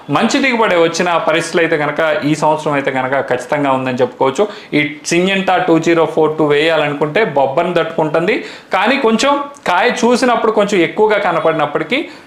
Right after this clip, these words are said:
కొంచెం, ఆ, కాటాల విషయంలో కొంచెం తక్కువగా వస్తుందనే అభిప్రాయం తప్ప మిగతా వాటిల్లో కొంచెం బెటర్గానే ఉంది. ఈ సింజెంటా టూ జీరో ఫోర్ టూ కూడా వేసుకోవచ్చు, పర్లేదు అనే ఫీడ్‌బ్యాక్ అయితే కనుక ఓవరాల్గా అయితే కనుక మనకైతే కనిపించడం జరుగుతుంది. కాబట్టి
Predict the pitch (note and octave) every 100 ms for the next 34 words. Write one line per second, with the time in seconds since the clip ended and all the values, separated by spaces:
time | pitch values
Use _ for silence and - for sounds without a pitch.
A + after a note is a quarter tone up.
0 | - A#3+ B3 A3+ D3 - C#3+ C#3 C3+ C3+
1 | C3+ F#3 G3 A#3+ B3 G#3+ G3 G#3 G#3 G3+
2 | E3 F#3 D3+ - F#3 F#3 F3 E3 E3 D#3+
3 | D#3+ D#3 C#3 D#3 E3 D#3 D3 C3+ - A3
4 | A#3+ - - D#3 G#3 A3+ A#3 G#3 G3+ G#3
5 | G3+ F#3 F#3+ D#3 C#3 C#3+ E3+ G#3 G3+ E3+
6 | E3 D#3 - - D#3 D3 F3 F#3+ G3 G3
7 | D3 F3 F3 F3+ F3 E3+ E3 E3+ E3+ E3+
8 | C#3+ - A2 A#2+ F#3 G#3+ A3 G3 G3 C#4
9 | E4 - - - F3+ F3+ A#3 A#3 A3+ G3
10 | G3 F#3 E3+ - - G#3 G3 G#3+ F#3+ F3
11 | E3+ D#3+ D#3 F3+ D3 C#3 F3+ F#3+ F3+ E3
12 | D3 D3 C3 C3+ D3+ C3 B2+ A#2+ B2 A#2+
13 | B2 D3 - C3+ C3 B2+ B2+ A#2+ A2+ B2
14 | G#3